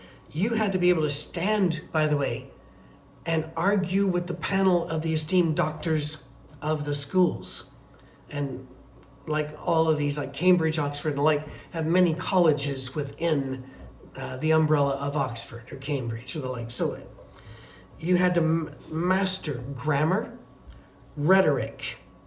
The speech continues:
logic, music, arithmetic, geometry, and astronomy.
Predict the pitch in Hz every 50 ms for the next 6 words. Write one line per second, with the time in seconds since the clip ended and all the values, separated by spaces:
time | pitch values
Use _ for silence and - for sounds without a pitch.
0 | - - - - - - - - - - 151 156 170 180 175 160 131 - - 113
1 | - - - - - - - - - - - - - - - - - - - -
2 | - - 160 170 190 196 185 143 - 110 110 - - - - - - - - -
3 | - - - - - - - - - - 170 165 196 214 190 - - - 127 113
4 | - - 110 - - - - - - - - - - - - - - - - 143
5 | - 143 156 156 147 160 180 190 208 202 - - - 208 202 196 190 - - -
6 | - - - - - - - - - - - - 170 160 156 143 - - - -
7 | 175 147 131 120 110 104 98 - -